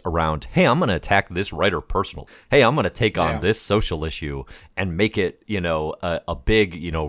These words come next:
Speaker 1: ranting, raging thing." And I hate that about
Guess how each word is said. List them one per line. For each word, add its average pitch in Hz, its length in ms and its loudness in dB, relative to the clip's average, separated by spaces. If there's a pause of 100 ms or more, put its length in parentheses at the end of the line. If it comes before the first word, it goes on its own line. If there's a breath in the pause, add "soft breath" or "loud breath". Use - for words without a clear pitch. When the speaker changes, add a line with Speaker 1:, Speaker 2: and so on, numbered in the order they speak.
Speaker 1:
ranting, 92 640 0
raging 90 400 2
thing." 139 480 6
And 101 320 6 (500 loud breath)
I 131 120 10
hate 156 200 6
that - 220 -2 (160)
about 85 500 2